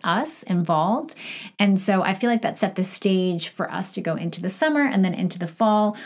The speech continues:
where, um, we gave them the, uh, res-, responsibility, or we, we allowed them to start going into New York City together. So they,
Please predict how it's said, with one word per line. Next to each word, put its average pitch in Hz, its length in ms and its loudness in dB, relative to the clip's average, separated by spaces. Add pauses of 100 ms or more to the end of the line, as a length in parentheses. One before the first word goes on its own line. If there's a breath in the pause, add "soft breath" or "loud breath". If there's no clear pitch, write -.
(140 loud breath)
where, 190 420 4
um, 180 320 2
we 214 300 6
gave 226 340 4
them 220 380 6
the, 214 580 6
uh, 180 380 -4
res-, - 320 0 (640)
responsibility, 196 840 2
or 208 140 6
we, 190 140 6 (120)
we 220 160 8
allowed 208 640 6
them 185 520 4 (360 loud breath)
to 240 100 2
start 202 340 2
going 196 260 6
into 180 800 0
New 190 120 4
York 165 160 -2
City 339 280 2
together. 160 400 0
So 185 140 -2
they, 175 280 0